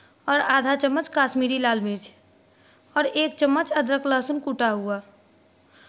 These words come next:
और इन सभी मसाले को अच्छे तरीके से बेसन में मिक्स कर लेंगे। उसके बाद जैसे जैसे ज़रूरत हो, पानी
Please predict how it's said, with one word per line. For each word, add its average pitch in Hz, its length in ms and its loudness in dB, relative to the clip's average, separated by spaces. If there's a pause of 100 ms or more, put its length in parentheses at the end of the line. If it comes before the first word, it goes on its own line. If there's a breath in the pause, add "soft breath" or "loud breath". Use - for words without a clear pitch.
(440 loud breath)
और 320 160 2
इन 311 180 -2
सभी 277 300 0
मसाले 294 480 2
को 294 200 2
अच्छे 269 340 -2
तरीके 285 440 -2
से 311 220 -4
बेसन 269 340 -2
में 277 160 0
मिक्स 277 320 0
कर 220 180 -2
लेंगे। 202 460 -4 (1400 soft breath)
उसके 247 480 -2
बाद 294 280 0
जैसे 247 340 2
जैसे 285 320 4
ज़रूरत 285 480 4
हो, 370 180 2
पानी 254 460 -2